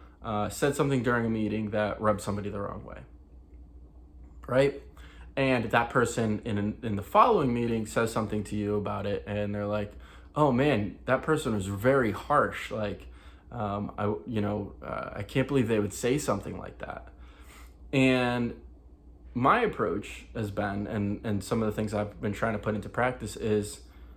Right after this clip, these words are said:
you don't, w-, we always have this, like, uh, immediate reaction to just, like, go,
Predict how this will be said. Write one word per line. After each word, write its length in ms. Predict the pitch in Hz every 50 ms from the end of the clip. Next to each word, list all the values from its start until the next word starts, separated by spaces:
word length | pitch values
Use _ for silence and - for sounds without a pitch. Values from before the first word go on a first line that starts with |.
| - - - - - - - - - - - -
you 180 | - 123 143 180
don't, 360 | 196 208 208 196 190 - - - - - - - - - - - - - - - - -
w-, 360 | 127 123 123 - 131 135 127 - - -
we 260 | - 127 123 151 170 185
always 400 | 190 196 196 208 202 175 - -
have 240 | 160 147 156 135
this, 400 | 135 127 101 - - - - - -
like, 300 | 135 127 113 107 104 - - - - -
uh, 540 | 127 110 107 107 107 104 101 98 92 78 - - - - - - -
immediate 460 | - 123 127 135 143 143 143 139 123 107
reaction 600 | 117 113 113 104 110 113 - - 117 107 104 98
to 60 | 101
just, 200 | 107 101 - -
like, 200 | 90 104 101 -
go, 180 | 123 117 110